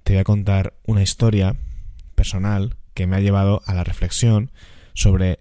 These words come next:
algo que podrías hacer o que podrías, eh, poner en marcha si tu objetivo es salir de ese bloqueo o te has sentido identificado alguna, alguna vez de una forma parecida a la que acabo de escribir. Voy a dar paso al,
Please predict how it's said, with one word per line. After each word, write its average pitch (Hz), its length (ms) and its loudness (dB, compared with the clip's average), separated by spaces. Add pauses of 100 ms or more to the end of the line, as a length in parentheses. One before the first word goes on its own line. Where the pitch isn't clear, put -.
(120)
algo 113 420 2 (200)
que 90 220 0 (300)
podrías 101 320 2
hacer 107 400 -2 (440)
o 98 100 -8
que 98 100 0
podrías, 95 720 -2
eh, 87 480 -2 (100)
poner 101 220 0
en 101 80 -2
marcha 104 460 -2 (500)
si - 140 -2
tu 107 100 4
objetivo 110 720 2
es 95 180 -2
salir 95 300 0
de 92 80 2
ese 92 400 0
bloqueo 92 600 2
o 92 140 -2
te - 120 -6
has 90 60 -2
sentido 92 280 0
identificado 92 480 2
alguna, 87 400 2 (340)
alguna 98 320 2
vez 101 240 2
de - 60 4
una 95 100 0
forma 95 220 2
parecida 90 320 0
a 98 40 0
la 95 60 -2
que 87 60 -4
acabo 85 280 -4
de 85 60 -2
escribir. 82 440 -6 (920)
Voy 110 140 2
a 120 40 4
dar 127 200 2
paso 117 280 4
al, 98 600 2